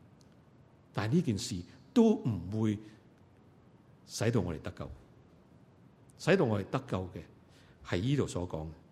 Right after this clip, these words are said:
係耶穌要我哋捨己，阿帕尼奧邁。呢度嘅意思就係乜嘢呢？英文嘅，嘅，嘅，嘅，嘅翻譯呢，係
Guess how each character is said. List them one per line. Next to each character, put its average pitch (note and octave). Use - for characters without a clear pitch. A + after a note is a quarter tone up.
係 A#2+
耶 A2
穌 D#3+
要 C3+
我 G#2
哋 D#2+
捨 F#2+
己， E2+
阿 G#2+
帕 G2
尼 B2
奧 G#2+
邁。 F2
呢 G#3+
度 D3+
嘅 D#3
意 C#3
思 D3
就 C3
係 G2+
乜 C3
嘢 A2
呢？ G#2+
英 F#3+
文 C#3
嘅， B2+
嘅， A#2
嘅， A#2
嘅， G#2+
嘅 A2
翻 D3+
譯 A2+
呢， A#2
係 G2